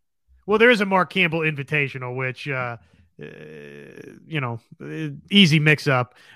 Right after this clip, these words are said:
But Mark Williams, what he's done with that group to have not lost in McCaslin in sixteen years is just absurd. I mean, it's nuts. You go back and we probably should,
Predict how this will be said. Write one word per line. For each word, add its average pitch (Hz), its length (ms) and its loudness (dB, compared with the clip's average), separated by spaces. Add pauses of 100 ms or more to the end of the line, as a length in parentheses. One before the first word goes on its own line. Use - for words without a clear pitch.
But 160 320 2 (260)
Mark 196 300 4
Williams, 165 400 2
what 147 160 -2
he's 180 260 -2
done 160 240 -2
with 139 120 -6
that 151 240 2
group 151 320 0 (300)
to 160 160 -2
have 135 200 -4 (100)
not 202 360 2
lost 170 440 -2
in 156 140 -8
McCaslin 147 720 -6 (260)
in 147 200 -10
sixteen 165 580 -8
years 147 420 -4 (540)
is 311 140 -6
just 440 240 0
absurd. 330 720 -2 (180)
I 202 100 -2
mean, 277 160 0
it's - 140 -6
nuts. 208 600 0 (240)
You 262 120 -2
go 320 140 4
back 233 380 2
and 170 300 -6 (420)
we 214 160 -6
probably 202 560 -2
should, 147 360 -6